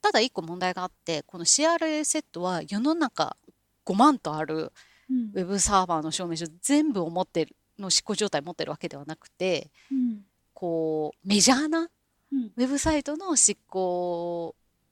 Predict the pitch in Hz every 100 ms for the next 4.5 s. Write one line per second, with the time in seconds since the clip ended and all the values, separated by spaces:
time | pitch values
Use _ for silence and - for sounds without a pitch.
0 | _ - 185 - 165 247 226 - - -
1 | - - - 254 285 302 _ _ 277 254
2 | - 240 214 - _ _ _ _ 269 262
3 | 240 202 190 190 226 277 285 285 277 277
4 | 277 277 269 269 262